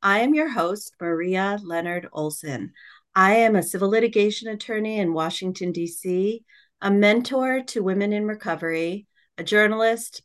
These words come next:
podcaster, and author. I also have a ted X talk called Turning Life's Challenges into a Force for Good.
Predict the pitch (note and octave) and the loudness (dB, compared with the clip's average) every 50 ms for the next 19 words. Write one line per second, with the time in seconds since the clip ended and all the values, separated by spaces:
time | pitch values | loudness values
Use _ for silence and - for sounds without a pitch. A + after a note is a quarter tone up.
0 | - G3+ F#3+ F#3 F#3 - G#3+ F#3 F3+ F3+ F3+ - - F#3 F3 F3 E3+ D#3+ - - | -4 -2 -2 -2 -2 -2 -2 -2 0 -2 -2 -6 -6 -4 -2 0 0 -2 -2 -2
1 | E3+ D#3+ D3 - - D3+ D3 D3+ D#3+ - - D#3+ D#3 D3 C#3+ D3+ F#3 - _ _ | -2 -4 -4 -4 -2 -2 -2 -2 -4 -6 -8 -6 -4 -4 -4 -4 -6 -10 _ _
2 | _ - - _ _ _ - A#3+ C4+ D#4 E4+ - F#4+ E4+ D#4+ C#4+ C4 A3+ A3 - | _ -20 -20 _ _ _ 4 4 4 4 2 2 0 -2 -2 -2 -4 -6 -6 -6
3 | - A#3 A3 A3 A3 G#3+ - - - - E3+ E3 D#3+ D#3+ - - - F3+ E3+ E3 | -6 -6 -4 -4 -6 -8 -10 -12 -6 -2 0 0 0 -2 -6 -10 -6 -2 0 0
4 | E3 D#3 C#3+ - _ _ _ _ _ _ _ _ _ _ _ - - - B3 B3 | 0 -2 -4 -10 _ _ _ _ _ _ _ _ _ _ _ -10 -2 2 4 4
5 | B3 B3+ C4 C4 C4 C4 A#3+ G#3 G3 F#3+ G3 G3+ G#3 - - - - F#3+ F3 F3+ | 6 4 4 2 0 -2 -2 0 2 2 2 2 0 -4 -10 -12 -10 -10 -10 -10
6 | F3+ F3+ F3 F3 F#3+ F#3 F3+ F3 E3+ - - - F3+ F3+ F3 - - F3+ E3 D#3+ | -12 -16 -20 -18 -16 -16 -14 -14 -16 -18 -16 -14 -12 -12 -12 -10 -8 -6 -6 -6
7 | - - - E3+ E3 E3 E3 - - - E3 D#3 D3+ D#3+ D3+ F3 E3 B2+ D#3+ F3+ | -8 -8 -6 -4 -4 -4 -4 -8 -8 -8 -8 -8 -6 -4 -2 -2 -2 -4 -6 -10